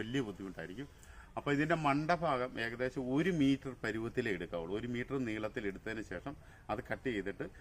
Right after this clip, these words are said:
നമ്മൾ ശകലം ചാണകപ്പൊടി ഇതിട്ടിട്ട് ചെറിയ ഗ്രോ ബാഗിനകത്ത് തൈകൾ നട്ട് പിടിപ്പിച്ച് കഴിഞ്ഞാൽ തീർച്ചയായിട്ടും പത്ത് ദിവസം കൊണ്ട് വേര് പിടിക്കുകയും മാറ്റി നടുകയും ഇതുപോലെ മണ്ണ് നട്ടാൽ മതി. കാരണം ഇതിൽ ഏറ്റവും കൂടുതൽ ഗുണമേന്മയുള്ളതാണ് ആകാശവള്ളി. അതുപോലെ തന്നെ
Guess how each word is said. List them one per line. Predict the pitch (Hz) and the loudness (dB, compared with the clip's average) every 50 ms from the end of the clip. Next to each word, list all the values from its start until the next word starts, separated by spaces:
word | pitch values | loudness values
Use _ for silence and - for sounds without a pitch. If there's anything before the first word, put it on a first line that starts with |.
| - - - - | -18 -18 -8 -4
നമ്മൾ | - 131 135 135 131 | -2 2 2 2 2
ശകലം | - 127 117 117 113 | 2 0 -2 -2 0
ചാണകപ്പൊടി | 117 110 104 104 104 95 104 104 104 98 | 0 0 0 0 -2 -2 -2 -2 -2 -2
ഇതിട്ടിട്ട് | 95 87 - 101 107 120 - - | -2 -2 -4 -6 -8 -4 2 4
ചെറിയ | 156 160 160 190 185 165 139 | 4 6 8 8 6 6 6
ഗ്രോ | 123 123 123 123 123 120 | 4 6 6 6 8 8
ബാഗിനകത്ത് | 127 120 113 110 104 98 92 90 90 - - - - - - | 6 6 6 4 2 0 -2 -2 -4 -6 -8 -12 -10 -4 0
തൈകൾ | 98 98 101 107 107 117 117 110 | 2 2 4 2 2 0 -2 -2
നട്ട് | 101 95 - - 120 104 | -4 -4 -4 -4 -4 -4
പിടിപ്പിച്ച് | 95 92 80 92 87 98 95 | -4 -4 -6 -6 -4 -4 -2
കഴിഞ്ഞാൽ | 95 92 110 135 - - - - - - - | -2 -2 -4 -6 -10 -14 -20 -20 -20 -4 0
തീർച്ചയായിട്ടും | - 139 156 151 - 156 143 131 131 117 | 2 2 2 4 2 2 2 2 0 -2
പത്ത് | 117 107 - 127 123 | -2 -2 0 2 2
ദിവസം | 123 117 104 113 110 110 | 2 2 0 -4 -4 -4
കൊണ്ട് | 110 107 104 101 | -4 -2 0 0
വേര് | 104 104 107 107 | 2 2 0 0
പിടിക്കുകയും | 107 104 101 95 104 117 120 117 110 101 | -2 -4 -4 -2 -2 -4 -4 -4 -4 -4
മാറ്റി | 101 104 104 - 127 123 | -4 -4 -4 -2 -2 -2
നടുകയും | 110 101 101 120 - - - - - - - 127 | -2 0 0 -2 -2 -4 -8 -16 -18 -12 -8 -4
ഇതുപോലെ | 123 143 170 175 175 170 | 0 2 2 4 4 2
മണ്ണ് | 165 170 185 202 185 | 2 2 2 2 0
നട്ടാൽ | 156 143 156 135 | 2 2 0 0
മതി. | 113 107 107 | 0 0 2
കാരണം | 107 113 135 170 180 - | 2 2 0 0 -2 2
ഇതിൽ | - 170 147 123 131 135 | 4 4 4 4 4 2
ഏറ്റവും | - - - 208 208 202 | 4 6 8 8 8 8
കൂടുതൽ | 196 185 175 180 165 | 6 6 6 6 6
ഗുണമേന്മയുള്ളതാണ് | 156 151 151 156 160 160 165 160 151 143 139 139 135 131 127 131 135 139 143 - - - - - 127 127 | 6 6 6 6 6 6 6 4 4 6 8 10 10 10 10 10 10 10 10 10 8 8 8 8 8 10
ആകാശവള്ളി. | 135 143 143 - 151 139 127 117 101 92 - - - - - - - - 127 | 12 12 12 12 10 6 4 2 2 4 8 10 10 10 10 6 2 4 6
അതുപോലെ | 147 175 190 208 196 180 165 | 8 10 10 10 10 8 8
തന്നെ | 160 165 | 6 4